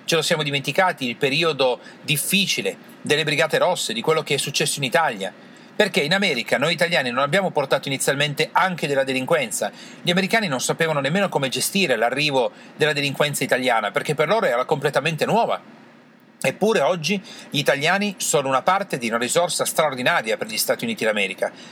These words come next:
È ovvio che l'arrivo di nuove persone pro-, porta nuove opportunità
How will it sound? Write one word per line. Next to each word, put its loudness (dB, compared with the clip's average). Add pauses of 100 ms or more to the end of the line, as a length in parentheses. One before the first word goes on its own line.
(220)
È 2
ovvio 0
che 0
l'arrivo 0
di -4
nuove 2
persone 0
pro-, 2
porta 0
nuove 0
opportunità -2